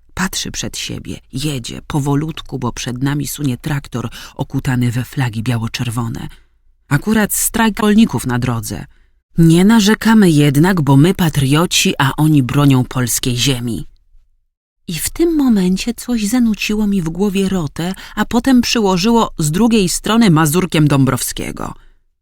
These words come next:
„To ja co? Baczność!” Przyładowałam pustą łepetyną w dach samochodu,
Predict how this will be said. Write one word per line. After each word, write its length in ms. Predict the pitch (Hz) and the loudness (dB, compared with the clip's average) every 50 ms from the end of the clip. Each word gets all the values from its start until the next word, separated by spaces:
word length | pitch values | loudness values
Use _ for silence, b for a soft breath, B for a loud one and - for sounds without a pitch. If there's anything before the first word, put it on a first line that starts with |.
| _ _ _ _ _ _ _ _ _ _ _ _ _ - | _ _ _ _ _ _ _ _ _ _ _ _ _ -12
„To 140 | - 247 269 | -6 -6 -4
ja 180 | 277 349 415 - | -4 -4 -4 -4
co? 380 | - - - 113 117 151 170 - _ _ _ _ _ _ _ - | -6 -6 -6 -6 -6 -8 -10 -12 _ _ _ _ _ _ _ -4
Baczność!” 880 | 302 330 - - - - - - - 107 - - - - - - - - - _ _ _ _ _ _ - | -4 -2 -2 -2 -2 -2 -2 -2 -2 -2 -4 -4 -4 -4 -6 -6 -10 -14 -18 _ _ _ _ _ _ -8
Przyładowałam 880 | - - - 208 180 175 165 147 139 131 127 135 131 127 117 113 117 113 | -4 -2 0 0 0 0 -2 0 0 0 0 0 -2 -2 -4 -4 -6 -6
pustą 420 | - - - - - - 135 135 | -6 -8 -8 -6 -4 -2 0 0
łepetyną 540 | 135 131 123 - 120 - - 143 147 139 131 | 0 0 0 -2 -4 -4 -2 0 2 2 2
w 100 | 120 135 | 2 0
dach 220 | 143 151 143 - | 0 0 -2 -2
samochodu, 640 | - - 139 131 123 123 - - 151 151 143 147 147 | -4 -4 -2 -2 -2 -4 -4 -4 -4 -2 -2 -2 -2